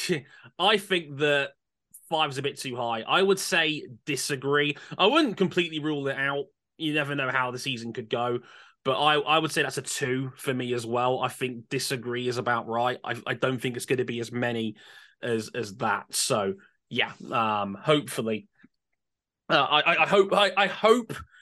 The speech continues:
we get a few more. I hope I'm wrong on this for the sake of my own drama and for stuff to talk about,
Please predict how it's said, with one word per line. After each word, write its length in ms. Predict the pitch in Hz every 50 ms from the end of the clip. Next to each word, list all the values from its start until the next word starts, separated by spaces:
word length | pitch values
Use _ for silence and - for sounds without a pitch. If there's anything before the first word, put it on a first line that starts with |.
| - _ _
we 100 | 208 214
get 160 | 190 220 220
a 60 | 214
few 260 | 202 - - 220 220 214
more. 220 | 208 226 220 202
I 60 | 175
hope 260 | - 240 285 339 -
I'm 160 | 269 240 208 156
wrong 260 | 143 143 147 156 156
on 200 | 165 175 185 185
this 180 | 185 196 196 -
for 80 | -
the 80 | 175 151
sake 300 | 139 - 156 156 147 -
of 100 | 147 139
my 220 | 139 139 135 135
own 160 | 139 139 131 131
drama 380 | 120 127 123 123 131 135 135
and 100 | 127 -
for 60 | - 110
stuff 220 | - - 131 -
to 80 | - 117
talk 260 | - - 123 120 -
about, 260 | 139 156 160 170 -